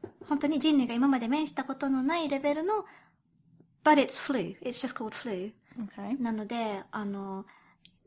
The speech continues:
Speaker 1: いわゆる一番最初のきっかけは、モスクワから来た飛行機の中で誰かがその病気になって、でも瞬く間に広まって、And they've decided to call it the Georgia flu,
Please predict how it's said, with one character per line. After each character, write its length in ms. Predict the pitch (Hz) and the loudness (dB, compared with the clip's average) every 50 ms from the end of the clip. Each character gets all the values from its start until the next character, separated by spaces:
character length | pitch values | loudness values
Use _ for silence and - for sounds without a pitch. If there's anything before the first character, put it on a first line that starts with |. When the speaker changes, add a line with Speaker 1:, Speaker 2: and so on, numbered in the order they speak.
| _ _ _ _ _ _ _ _ _ _ _ _ - | _ _ _ _ _ _ _ _ _ _ _ _ -4
Speaker 1:
い 80 | 285 285 | 0 4
わ 100 | 320 359 | 4 6
ゆ 80 | 403 | 6
る 60 | 359 254 | 4 2
一 180 | 247 - 320 | 0 -2 -2
番 200 | 302 320 330 330 | -2 -2 -2 -2
最 160 | 320 330 339 | -2 -2 -2
初 120 | 320 330 330 | -2 -2 -4
の 120 | 330 330 | -6 -6
き 140 | 311 - 339 | -4 -6 -6
っ 40 | 330 | -6
か 160 | - - 359 | -4 -6 -8
け 140 | - 349 370 | -4 -2 -2
は、 360 | 415 480 466 370 254 226 - - - _ _ _ _ _ _ - | 0 2 2 2 2 0 -2 -8 -18 _ _ _ _ _ _ -8
モ 200 | 226 226 233 240 | -6 -4 -4 -4
ス 120 | 240 - - | -6 -8 -6
ク 140 | - - | -2 0
ワ 180 | 427 453 466 494 | 2 2 2 0
か 140 | 466 - 403 | 0 0 2
ら 140 | 392 392 381 | 2 2 2
来 140 | 370 - - | 0 -4 -10
た 200 | - - 240 214 | -8 -6 -6 -6
飛 140 | - - - | -6 -8 -6
行 240 | - 302 302 285 | -2 0 0 0
機 180 | 294 285 - 220 | 0 -2 -6 -8
の 140 | 202 196 196 | -6 -6 -4
中 320 | 214 226 240 - 190 175 - - | -6 -6 -6 -8 -12 -14 -12 -10
で 160 | - 254 233 | -8 -6 -6
誰 240 | 202 226 226 220 208 | -4 -4 -6 -6 -6
か 160 | 202 - - | -10 -10 -10
が 220 | 202 - 285 269 233 | -6 -2 -2 -2 -2
そ 140 | - - 202 | -4 -8 -10
の 140 | 190 190 | -10 -10
病 200 | 190 190 190 190 - | -10 -10 -10 -12 -12
気 140 | - - 190 | -12 -12 -10
に 140 | 190 185 185 | -8 -8 -8
な 80 | 190 | -10
っ 40 | 190 | -10
て、 400 | - _ _ - 247 214 185 - - - _ _ - - - - - - | -12 _ _ -8 -8 -8 -8 -10 -14 -20 _ _ -20 -20 -16 -16 -8 -2
で 60 | - | 2
も 80 | 208 254 | 4 4
瞬 380 | 240 240 240 285 285 285 220 | 4 4 4 2 4 2 2
く 100 | - - | 2 2
間 120 | 240 220 202 | -2 -2 -2
に 120 | 190 185 | -6 -8
広 300 | 190 - 208 196 190 190 | -10 -12 -12 -10 -10 -10
ま 80 | 185 185 | -10 -12
っ 40 | |
て、 420 | - _ - - 214 208 202 190 220 _ _ _ - - - - _ _ _ _ | -12 _ -12 -10 -10 -8 -8 -10 -12 _ _ _ -20 -20 -20 -20 _ _ _ _
And 200 | - 233 220 233 | -6 -4 -2 -2
they've 160 | 240 233 226 233 | -2 -4 -4 -6
decided 400 | - 240 - 247 240 233 226 220 | -6 -6 -2 -2 -2 -2 -2 -6
to 60 | - | -10
call 240 | - - 233 220 214 | -12 -10 -8 -8 -6
it 140 | 220 208 - | -8 -8 -8
the 60 | 226 | -10
Georgia 560 | 208 - 220 214 214 214 220 - 226 226 233 | -8 -6 -4 -4 -4 -4 -6 -6 -6 -8 -8
flu, 420 | - - - 269 277 320 381 403 | -8 -8 -6 -4 -2 0 0 -2